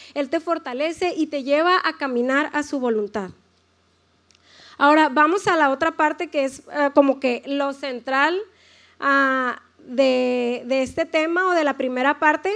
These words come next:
En toda esta serie van a haber muchas cosas, van a haber tips, van a haber consejos, testimonios,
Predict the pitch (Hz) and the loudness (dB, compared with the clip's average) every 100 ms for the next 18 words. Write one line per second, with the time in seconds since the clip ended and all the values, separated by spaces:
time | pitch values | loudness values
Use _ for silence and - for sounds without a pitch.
0 | 453 311 302 320 349 339 403 392 381 359 | -2 -2 2 2 2 0 -10 -6 -2 0
1 | 349 339 330 320 320 320 - 320 349 370 | 2 4 2 0 -4 -6 -4 -4 -2 -2
2 | 302 285 294 294 285 - 311 349 320 285 | -2 2 2 2 0 0 0 0 -2 -2
3 | 277 277 269 262 226 220 311 330 339 320 | 0 0 0 -2 -8 -4 -6 -4 -8 -8
4 | 302 285 233 262 311 339 320 320 | -10 -10 -10 -6 -6 -4 -6 -8